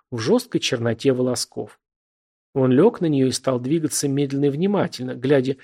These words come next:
не на нее, а в сторону, чутко вслушиваясь в звуки леса.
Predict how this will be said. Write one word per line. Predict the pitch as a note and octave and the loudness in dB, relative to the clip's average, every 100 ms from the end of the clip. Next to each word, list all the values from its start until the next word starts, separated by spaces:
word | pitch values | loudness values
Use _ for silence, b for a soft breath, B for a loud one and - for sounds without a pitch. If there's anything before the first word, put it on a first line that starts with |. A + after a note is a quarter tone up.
| B - | B -4
не | C#3+ | 0
на | C#3+ | 2
нее, | C#3 D3 A3+ | 2 2 2
а | G#3 | 2
в | |
сторону, | - - A3 D3 B2 - | 0 2 2 2 -2 -10
чутко | - B3+ - E3+ | -6 -6 -4 -6
вслушиваясь | - C3+ C3 C3 B2+ | -2 -2 -2 0 0
в | A2+ | -2
звуки | A2 A2+ G#2+ D3+ | -4 -4 -2 -2
леса. | B2+ A2 - | -2 -4 -6